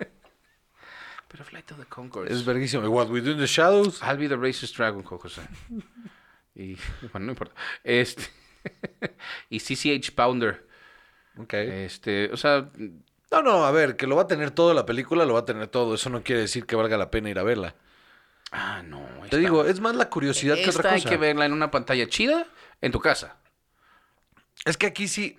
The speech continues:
Speaker 2: o sea, el morbo tecnológico, te digo, es el
Speaker 1: Ujú.
Speaker 2: morbo tecnológico. Pero a estas alturas del partido, en el dos mil veintidós, me puedo tomar el lujo de decir, "No creo que vaya a ser una experiencia que no me pueda perder,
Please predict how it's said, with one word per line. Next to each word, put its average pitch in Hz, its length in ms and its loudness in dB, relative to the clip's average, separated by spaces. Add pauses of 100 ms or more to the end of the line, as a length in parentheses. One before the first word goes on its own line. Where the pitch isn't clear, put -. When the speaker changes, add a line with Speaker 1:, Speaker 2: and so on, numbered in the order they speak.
Speaker 2:
o 123 60 -2
sea, - 260 0
el 135 160 -2
morbo 160 360 0
tecnológico, 131 760 -2
te 107 120 -4
digo, 117 240 0
es - 80 -4
el - 80 2
Speaker 1:
Ujú. - 80 0
Speaker 2:
morbo 160 240 2
tecnológico. 165 640 -2 (380)
Pero 104 220 0
a 123 80 4
estas 147 240 0
alturas 156 400 2
del 151 160 2
partido, 135 560 0 (460)
en 104 240 -6
el 101 160 0
dos 104 200 -2
mil 139 220 0
veintidós, 147 680 0 (280)
me 107 180 0
puedo 139 380 4
tomar 127 320 2
el 131 100 4
lujo 123 420 2
de 107 100 0
decir, 104 420 -2 (880)
"No 156 720 0
creo 156 220 4
que 170 100 2
vaya 156 220 4
a 139 40 0
ser 147 120 0
una 147 180 -2
experiencia 135 520 -2
que 131 100 -2
no 123 120 -2
me 127 100 0
pueda 120 440 2
perder, 107 460 0